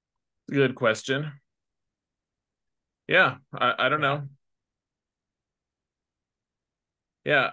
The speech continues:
Speaker 1: uh, I mean, I don't know any counters for fives. Is, is fives a thing still, even? I mean, <laughs>
Speaker 2: Uh,
Speaker 1: I, I, th-,
Speaker 2: I
Speaker 1: I mean,
Speaker 2: hope
Speaker 1: that's,
Speaker 2: so. <laughs>
Speaker 1: this is,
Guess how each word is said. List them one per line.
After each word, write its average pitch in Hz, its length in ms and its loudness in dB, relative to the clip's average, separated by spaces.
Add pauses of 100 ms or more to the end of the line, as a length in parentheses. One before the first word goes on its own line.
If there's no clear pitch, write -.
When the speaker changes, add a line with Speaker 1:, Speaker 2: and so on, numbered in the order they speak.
Speaker 1:
uh, 147 460 -4 (240)
I 135 80 -4
mean, 135 180 -4
I 131 100 0
don't 123 140 -2
know 113 140 -6
any 113 160 -8
counters 90 320 -10
for - 120 -12
fives. 80 640 -6 (320)
Is, 104 280 -10
is 131 180 -4
fives 151 340 0
a - 60 -4
thing 107 260 -8
still, 147 420 -4 (440)
even? 151 460 -10 (1900)
I 107 40 -6
mean, 135 140 -2
<laughs> 147 40 0
Speaker 2:
Uh, 147 300 4 (220)
Speaker 1:
I, - 200 -2 (280)
I, 175 140 4
th-, - 180 4
Speaker 2:
I - 40 0
Speaker 1:
I - 40 6
mean, 190 80 6
Speaker 2:
hope 196 100 6
Speaker 1:
that's, 190 160 4
Speaker 2:
so. 147 200 0 (140)
<laughs> 185 120 -4
Speaker 1:
this 175 160 -2
is, 156 220 0